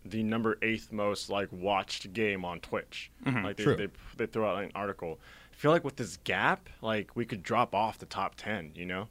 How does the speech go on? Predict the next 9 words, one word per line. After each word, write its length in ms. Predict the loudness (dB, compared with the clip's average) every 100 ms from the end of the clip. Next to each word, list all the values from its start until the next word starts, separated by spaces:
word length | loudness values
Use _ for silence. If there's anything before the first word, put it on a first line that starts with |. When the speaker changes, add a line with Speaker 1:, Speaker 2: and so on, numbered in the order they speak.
| -12 -20 -2
Speaker 2:
Yeah. 240 | 4 4 4
Speaker 1:
And 100 | 2
Speaker 3:
For 60 | 2
Speaker 1:
I 40 |
feel 120 | 4 6
Speaker 3:
sure. 180 | 6 4
Speaker 1:
like 220 | -2 -12 -20 -20 -20 -20 -20 -18 -18 -18 -16
it 100 | -4
sucks, 520 | 2 2 0 -10 -14